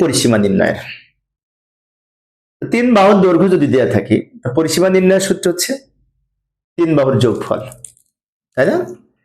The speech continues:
তো আমরা এইভাবে লিখতে পারি। আমি একটু সময় সেভ করার জন্য এখানে দুই লাইন লিখে রেখেছি, লক্ষ্য করে উত্তর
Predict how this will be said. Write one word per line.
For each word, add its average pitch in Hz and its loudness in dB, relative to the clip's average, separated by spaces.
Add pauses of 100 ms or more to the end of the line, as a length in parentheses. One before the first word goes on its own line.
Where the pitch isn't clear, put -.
(1080)
তো - -14
আমরা 147 0
এইভাবে 165 4
লিখতে 147 0
পারি। 170 -2 (120)
আমি 143 -2
একটু 135 -4
সময় 160 -2
সেভ 147 -2 (100)
করার 127 0
জন্য 151 0 (920)
এখানে 143 0
দুই 147 2
লাইন 143 2
লিখে 135 0
রেখেছি, 135 0
লক্ষ্য 151 -2
করে 156 2
উত্তর 170 -2